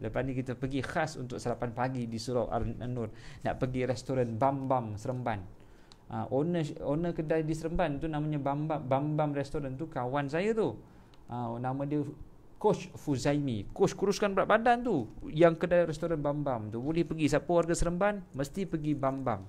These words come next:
Restoran Bam Bam. Ha, <laughs> terpromosi pula kedai dia. Tapi nak cerita bab makan. Kedai ni, Alhamdulillah, sangat bagus. Ha.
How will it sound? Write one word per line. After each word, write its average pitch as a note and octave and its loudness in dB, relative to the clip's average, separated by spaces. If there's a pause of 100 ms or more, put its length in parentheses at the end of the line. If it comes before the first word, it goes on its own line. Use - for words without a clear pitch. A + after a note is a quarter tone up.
(120)
Restoran C3+ -2
Bam A#2+ -4
Bam. G2+ -6 (720)
Ha, A2 -4
<laughs> - -4
terpromosi D3 4
pula C#3 4
kedai C3+ 6
dia. A#2+ 2
Tapi D3+ 2
nak D3 0
cerita D3+ 0
bab D3 2
makan. A2 -2
Kedai C3 6
ni, D3+ 4
Alhamdulillah, B2 0
sangat G#2+ -4
bagus. G#2 -4
Ha. G2 -8